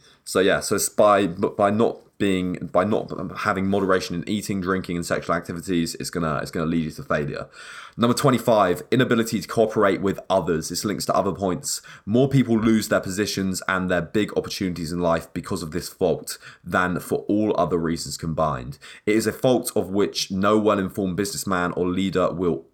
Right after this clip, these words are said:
tolerate. Like we said at the start, it's so important to form groups, to form interdependent relationships with people, to form a mastermind, especially if you're not great at everything, which nobody is. So if you're unable to cooperate with people, you might have met brilliant people in your life, like,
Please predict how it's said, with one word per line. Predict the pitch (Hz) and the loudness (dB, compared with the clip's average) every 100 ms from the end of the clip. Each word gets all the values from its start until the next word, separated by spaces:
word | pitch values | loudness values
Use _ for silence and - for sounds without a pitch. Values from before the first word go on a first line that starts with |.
| _ _ | _ _
tolerate. | - 175 101 71 57 - - - - - | -4 2 2 2 -2 -8 -14 -14 -20 -4
Like | 90 87 | 0 0
we | 87 | 0
said | 98 | -2
at | |
the | 87 | -2
start, | - 95 85 - | 2 4 4 0
it's | - | -4
so | - 98 | 2 2
important | 92 80 87 85 | 2 -2 -4 -4
to | |
form | - 90 | -6 -6
groups, | 87 110 113 - - | 0 2 2 -2 -10
to | 92 | -8
form | 98 90 85 | -4 -4 -4
interdependent | 101 92 - 92 98 92 87 | -6 -6 -8 -6 -6 -4 -2
relationships | 87 95 98 87 | -2 -2 -6 -10
with | 98 | -6
people, | 101 90 90 | -6 -4 -8
to | 87 | -6
form | 98 85 | -4 -4
a | |
mastermind, | 82 98 107 - 101 98 95 95 - - - | 0 0 0 -2 0 2 2 -2 -8 -18 -12
especially | - - - 123 113 | -8 -2 2 2 0
if | 104 | -2
you're | 101 | -2
not | 98 92 - - _ _ _ - - | 0 0 -2 -14 _ _ _ -20 -10
great | - - 101 | 0 2 4
at | 92 | 2
everything, | 101 104 104 107 85 | 0 -2 -4 -4 -4
which | 95 - | -6 -4
nobody | 90 101 92 95 98 | 0 0 2 2 2
is. | 87 87 - - | 2 -2 -8 -16
So | - - 101 | -2 2 2
if | 101 | 2
you're | 117 98 - - _ _ _ _ - | 2 2 0 -10 _ _ _ _ 0
unable | 127 123 123 107 | 2 4 2 0
to | 104 101 | 0 0
cooperate | 98 131 - 101 | 0 -2 2 0
with | 85 | 0
people, | 107 95 95 | -2 -2 0
you | 95 | 0
might | 110 | 2
have | 107 | 2
met | 110 - - | 0 -2 -4
brilliant | 113 117 113 87 | 0 2 2 0
people | 110 110 | -4 -4
in | 95 | -4
your | 90 | 0
life, | 87 80 80 - | 2 0 -2 -4
like, | 92 78 - | -2 -2 -4